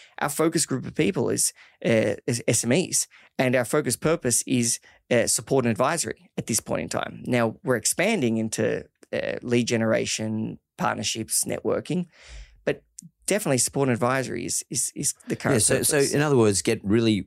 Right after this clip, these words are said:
Speaker 2: super focused on your functionality, which relates to your product. The pro-, so be clear on what product you wanna be, or service you wanna be able to put out there. Build your functionality around that. Um,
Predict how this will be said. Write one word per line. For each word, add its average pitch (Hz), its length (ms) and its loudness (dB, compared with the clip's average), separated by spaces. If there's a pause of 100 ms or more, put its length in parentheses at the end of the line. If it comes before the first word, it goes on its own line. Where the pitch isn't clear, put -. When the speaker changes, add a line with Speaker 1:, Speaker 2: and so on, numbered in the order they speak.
(160)
Speaker 2:
super - 300 0
focused - 560 -2 (180)
on 90 400 2 (400)
your 80 140 -4
functionality, 80 720 -2 (300)
which 80 260 -4
relates 87 440 0
to - 140 0
your 78 220 2
product. - 420 -8 (120)
The - 80 -10
pro-, - 240 -4
so 80 140 -4
be 73 160 -8
clear 151 420 2
on 107 240 4
what 92 140 2
product 82 280 0
you 85 80 -4
wanna 78 120 0
be, 73 140 0
or 71 160 -4
service 71 280 -4
you 82 60 -2
wanna 73 80 -2
be 73 80 2
able 69 80 2
to - 40 -14
put 73 120 0
out 67 140 -2
there. - 180 -2 (680)
Build 123 220 4
your 101 80 2
functionality 85 580 0
around 76 220 0
that. 65 260 -4 (400)
Um, 82 360 -2